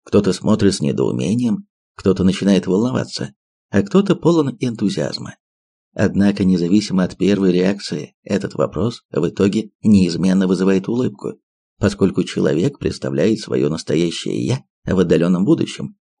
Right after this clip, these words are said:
отбросив сегодняшние тревоги и проблемы. Такой ответ активирует П А и позволяет сформулировать настолько креативные идеи и решения, что вы удивитесь. Карен Милли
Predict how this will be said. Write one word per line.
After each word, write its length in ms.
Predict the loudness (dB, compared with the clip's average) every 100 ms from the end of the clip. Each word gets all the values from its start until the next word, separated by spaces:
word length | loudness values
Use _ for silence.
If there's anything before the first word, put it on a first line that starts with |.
| _
отбросив 640 | 0 2 2 0 0 -4
сегодняшние 640 | 0 2 2 0 0 0 0
тревоги 500 | 0 2 2 2 0
и 200 | -2 -4
проблемы. 640 | -2 -4 -4 -6 -8 -12 -20 _ _ _ _ _
Такой 300 | -2 2 4 2
ответ 300 | 2 0 0
активирует 680 | -4 -4 0 2 2 2 -2
П 120 | -4
А 340 | -2 -4 -8 -16 _ -4
и 100 | -2
позволяет 540 | 0 0 2 2 2
сформулировать 640 | 0 -2 0 0 2 0
настолько 500 | -2 -8 -2 0 0
креативные 720 | -2 0 0 0 0 0 -2 -4
идеи 440 | -2 0 0 -4 _
и 140 | 0 0
решения, 600 | 0 0 0 0 -6 -14 _ _ _
что 400 | -16 -10 0 0
вы 380 | 2 2 0 -4 _ -4
удивитесь. 720 | -2 0 0 -2 -8 -14 -20 _ _ _ _ _ _ _ _
Карен 480 | 2 4 4 4 4
Милли 600 | 4 4 4 2 2 0